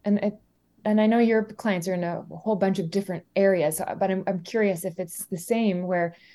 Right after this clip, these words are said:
there's, like, the mainstream approach to the thing, which is, like, of course you would wanna have it be as big as humanly possible.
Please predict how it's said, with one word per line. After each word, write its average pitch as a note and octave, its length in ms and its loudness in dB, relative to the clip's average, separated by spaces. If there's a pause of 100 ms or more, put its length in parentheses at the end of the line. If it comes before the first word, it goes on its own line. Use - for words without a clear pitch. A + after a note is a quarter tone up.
(280)
there's, G3+ 180 2
like, F#3 200 0
the G3+ 60 4
mainstream A3 800 4
approach A3 600 -2
to G3 140 -8
the E3+ 140 -8
thing, F3 380 -2
which F3+ 180 -6
is, F3 140 -8
like, F3 160 0
of A3+ 140 -2
course G4 360 4
you C#4 80 6
would A3+ 120 6
wanna G#3 240 4
have G#3+ 220 0
it F#3+ 120 -4
be A3+ 140 2
as F#3+ 140 2
big G#3 280 4
as F#3+ 120 -2
humanly F#3+ 360 -6
possible. E3+ 560 -4